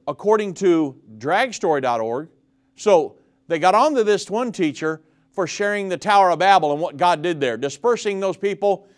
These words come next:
uh, messing, uh, giving them all different languages so they wouldn't come into a one world religion, one world governing, um, mindset.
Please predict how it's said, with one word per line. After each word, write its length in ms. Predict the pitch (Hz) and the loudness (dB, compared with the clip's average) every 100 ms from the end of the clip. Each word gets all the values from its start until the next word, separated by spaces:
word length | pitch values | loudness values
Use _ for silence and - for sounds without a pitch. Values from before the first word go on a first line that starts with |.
| _ - | _ 0
uh, 240 | 160 156 | 4 4
messing, 420 | 151 208 202 220 151 | 4 -2 -4 -6 -2
uh, 220 | 175 151 | -2 -2
giving 200 | 156 226 | -2 -2
them 120 | 208 190 | 0 2
all 160 | 208 | 2
different 260 | 202 208 165 | 0 -2 -2
languages 560 | 190 208 190 170 208 | -2 0 -2 -2 -4
so 140 | - 170 | -2 -2
they 80 | 175 | 0
wouldn't 360 | 220 220 180 _ _ _ | 0 -2 -8 _ _ _
come 200 | - 202 | -4 -2
into 140 | 208 185 | 0 2
a 80 | 160 | 2
one 280 | 190 208 | 2 2
world 180 | 202 208 | 4 4
religion, 360 | 180 196 175 175 | 2 0 0 0
one 180 | 190 180 | -2 2
world 320 | 190 180 139 | 2 2 2
governing, 500 | 185 185 180 156 127 _ _ _ _ | 2 2 -4 -8 -12 _ _ _ _
um, 560 | 156 151 143 127 110 98 _ | 4 6 6 2 -2 -14 _
mindset. 680 | 151 190 190 - 202 202 | -2 -2 -2 -2 -2 -2